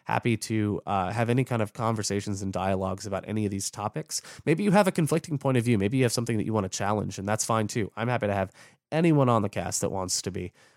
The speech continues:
uh, that has something to say, and, and, and I can give a platform and a voice to,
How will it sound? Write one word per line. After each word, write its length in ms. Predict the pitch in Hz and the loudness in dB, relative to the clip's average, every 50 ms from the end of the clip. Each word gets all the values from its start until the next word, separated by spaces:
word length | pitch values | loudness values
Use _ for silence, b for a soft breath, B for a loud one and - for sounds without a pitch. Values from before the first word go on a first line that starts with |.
| b - | b -2
uh, 140 | - 104 101 | 0 0 2
that 180 | 92 - - | 2 0 0
has 180 | 107 107 104 - | 0 0 0 2
something 300 | - 117 110 113 113 107 | 2 2 0 0 0 0
to 40 | 101 | 0
say, 340 | - - 120 113 113 113 104 | 0 0 2 2 4 4 2
and, 100 | 98 - | 2 0
and, 220 | - 87 101 95 - | -2 -4 -6 -6 -6
and 160 | - 101 95 | -6 -6 -6
I 80 | 92 90 | -6 -6
can 140 | - 98 95 | -8 -8 -8
give 320 | 98 92 92 92 92 98 - | -6 -4 -4 -6 -6 -8 -8
a 100 | 90 92 | -8 -8
platform 520 | - - - 98 - - - 98 95 95 | -6 -4 -4 -4 -4 -4 -4 -4 -4 -4
and 80 | 92 95 | -4 -6
a 40 | 92 | -6
voice 400 | 92 98 92 92 92 - - - | -4 -4 -4 -4 -4 -4 -6 -6
to, 400 | - - - 107 101 98 92 | -8 -8 -6 -4 -4 -4 -4